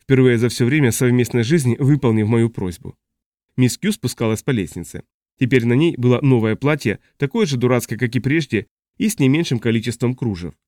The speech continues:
Она открыла рот, но звуков не последовало. Наконец она выдавила: «Господи милостивый и щедрый, сохрани нас!» Став рядышком, близнецы уставились на нее. Стараясь держаться подальше от нас,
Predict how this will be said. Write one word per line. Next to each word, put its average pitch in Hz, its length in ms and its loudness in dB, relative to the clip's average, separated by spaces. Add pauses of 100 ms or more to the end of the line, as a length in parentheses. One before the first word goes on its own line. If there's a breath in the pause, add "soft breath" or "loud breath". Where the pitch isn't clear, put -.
(460)
Она 123 280 2
открыла 123 460 0
рот, 180 260 0
но 127 160 0
звуков 127 320 -2
не 117 100 0
последовало. 92 640 -6 (360)
Наконец 135 440 0
она 139 160 2
выдавила: 90 520 -6 (560)
«Господи 160 460 -2
милостивый 110 580 -2
и 107 40 -4
щедрый, 98 380 -6
сохрани 101 480 -6
нас!» 90 320 -12 (640)
Став 120 260 0
рядышком, 160 460 -2
близнецы 120 420 2
уставились 110 540 -2
на 117 60 -2
нее. 98 320 0 (400)
Стараясь 120 360 0
держаться 113 440 0
подальше 113 400 -2
от 113 100 -4
нас, 165 280 -2